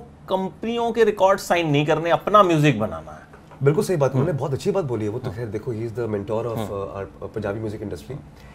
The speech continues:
Speaker 2: But I think, um, I, I really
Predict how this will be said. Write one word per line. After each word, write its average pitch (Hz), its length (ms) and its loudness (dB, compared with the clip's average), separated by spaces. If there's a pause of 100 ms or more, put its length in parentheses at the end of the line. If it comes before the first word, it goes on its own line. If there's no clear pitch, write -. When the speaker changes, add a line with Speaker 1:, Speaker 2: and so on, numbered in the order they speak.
(280)
Speaker 2:
But 123 120 2
I 123 80 0
think, 156 220 -2
um, 117 420 0 (720)
I, 123 240 4
I 123 220 0
really 175 340 -2